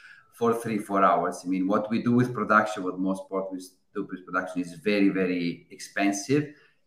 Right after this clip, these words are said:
and it provides a level of experience that you cannot match, uh, you know,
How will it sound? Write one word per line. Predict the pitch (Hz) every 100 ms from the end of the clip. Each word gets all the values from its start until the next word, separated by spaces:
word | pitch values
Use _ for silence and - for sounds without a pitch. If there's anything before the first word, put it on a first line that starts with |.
| _ -
and | 104
it | 104 104
provides | 110 101 107 104
a | 98
level | 98 98
of | 95
experience | 95 - 101 98 95
that | 85
you | 85
cannot | 85 87 82 85
match, | 76 73 - - -
uh, | 87 80 -
you | 87
know, | 76 -